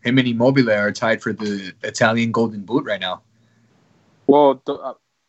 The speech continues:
Speaker 2: it's, it's crazy 'cause I think the Serie A people have the most goals, like, in terms of the top three, top five goal scorers.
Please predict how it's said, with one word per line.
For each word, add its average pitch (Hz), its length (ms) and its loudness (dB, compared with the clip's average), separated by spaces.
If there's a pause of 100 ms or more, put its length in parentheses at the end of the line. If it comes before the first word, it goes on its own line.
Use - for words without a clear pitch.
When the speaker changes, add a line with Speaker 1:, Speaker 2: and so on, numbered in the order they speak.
(260)
Speaker 2:
it's, 139 420 -6
it's 139 220 -8
crazy 170 380 4
'cause 135 280 2 (280)
I 127 100 -2
think 143 340 -2
the 123 120 4
Serie 147 300 4
A 135 180 4
people 135 300 -12
have 127 180 -6
the 123 80 -12
most 123 300 -12
goals, 127 400 -6
like, 113 180 -6
in 113 80 -8
terms 127 300 -4
of 123 80 0
the 113 100 0
top 120 380 0
three, 123 200 0
top 120 360 -2
five 123 340 0 (140)
goal 120 180 -6
scorers. 156 600 -6